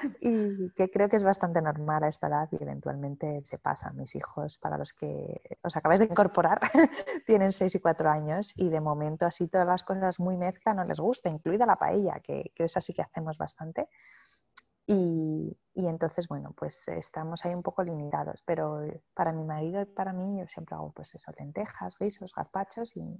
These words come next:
y sí, y sí nos gusta. Una cosa que nos gusta y que nuestros niños sí siguen, eh, y les, les interesa, <laughs>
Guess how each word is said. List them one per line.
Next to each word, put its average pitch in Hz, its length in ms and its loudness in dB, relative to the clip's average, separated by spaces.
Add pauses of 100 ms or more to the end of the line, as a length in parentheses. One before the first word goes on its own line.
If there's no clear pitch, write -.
(120)
y 185 100 -4
sí, 165 400 -10 (480)
y 190 100 -4
sí - 140 -6
nos 185 160 -6
gusta. 160 380 -6 (360)
Una 226 260 0
cosa 220 260 -2
que 214 100 -4
nos 208 140 -2
gusta 220 320 -2
y 160 40 -8
que - 120 -10
nuestros 151 480 -8
niños 180 360 -6
sí 202 480 0
siguen, 214 540 -4 (540)
eh, 165 360 2
y 156 200 -8
les, 156 680 -6
les 165 240 -6
interesa, 160 560 4
<laughs> - 500 4